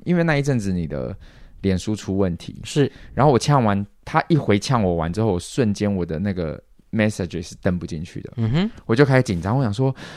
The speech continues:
Speaker 1: 他不会有办法弄到我的脸书坏掉吧？
Speaker 2: 嗯哼。
Speaker 1: 结果好险没有，就是重新开机之后有正常。
Speaker 2: OK。
Speaker 1: 对，所以大家可以试试看吼，天王盖地虎，然后妈妈看诈骗集团，
Speaker 2: 了解。
Speaker 1: 逗逗，逗逗，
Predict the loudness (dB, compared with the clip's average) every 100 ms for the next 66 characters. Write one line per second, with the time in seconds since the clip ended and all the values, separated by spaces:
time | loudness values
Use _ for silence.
0 | -4 0 6 6 6 4 2 2 4 4
1 | 4 0 -2 -2 -4 -4 -4 0 0 -2
2 | -4 -8 -16 _ -6 -2 0 -2 -2 -2
3 | -2 0 -2 -2 -4 -4 -4 -6 -8 -6
4 | -6 -6 -10 -12 -8 -6 -6 -4 -4 -6
5 | -6 -6 -6 -8 -10 -12 -16 -16 -20 0
6 | 0 2 -4 -8 -12 -8 -8 -4 -2 2
7 | 4 4 0 -2 -6 -6 -2 -2 -2 -4
8 | -2 -2 0 0 -2 0 0 -2 -6 -6
9 | -10 -12 -10 -4 -4 -4 -4 -2 -2 -2
10 | -4 -6 -6 -8 -8 -12 -14 -16 -18 -20
11 | _ -20 _ -4 2 2 2 -2 -2 -2
12 | 0 -2